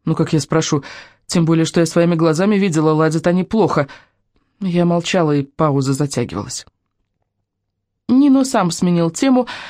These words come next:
заговорив о том, что хоть как-то оправдывало мой приход. Он сказал, что рад меня видеть,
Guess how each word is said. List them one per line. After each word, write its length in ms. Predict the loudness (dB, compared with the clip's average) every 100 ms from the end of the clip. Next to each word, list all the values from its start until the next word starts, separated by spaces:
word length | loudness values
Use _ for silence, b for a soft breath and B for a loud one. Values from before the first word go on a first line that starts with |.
| B
заговорив 460 | -2 0 2 2 0
о 60 | 0
том, 160 | 0
что 200 | 0 -2
хоть 240 | -2 -4 -2
как-то 560 | -2 -2 0 0 0 -4
оправдывало 600 | -6 0 0 0 0 0
мой 160 | 0 -2
приход. 580 | -2 -4 -2 -2 -4 -4 B B B B _ _
Он 120 | -2
сказал, 360 | 0 0 0 0
что 160 | 0
рад 160 | 0 0
меня 200 | 0 0
видеть, 460 | 0 0 -2 -6